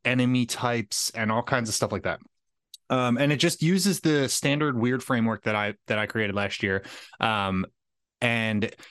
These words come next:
it doesn't really expand on that specifically. Um, it just kinda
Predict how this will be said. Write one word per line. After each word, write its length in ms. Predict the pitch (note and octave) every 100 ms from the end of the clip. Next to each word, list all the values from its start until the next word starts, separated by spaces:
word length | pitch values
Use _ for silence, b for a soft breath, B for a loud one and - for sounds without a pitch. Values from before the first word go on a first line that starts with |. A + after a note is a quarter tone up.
| B
it 160 | B2 - _ -
doesn't 320 | D#3+ A3+ F#3+
really 200 | F#3+ E3+
expand 560 | - - - C3 D3+
on 180 | C3+ G#2
that 240 | A2 A#2+ -
specifically. 840 | - C3+ - C3+ F3+ A#3 B3 A3+ B B B -
Um, 480 | B2+ A#2 G#2 G2+ - _ _ _ _ _ _ _ -
it 120 | C3+
just 180 | D#3+ -
kinda 240 | E3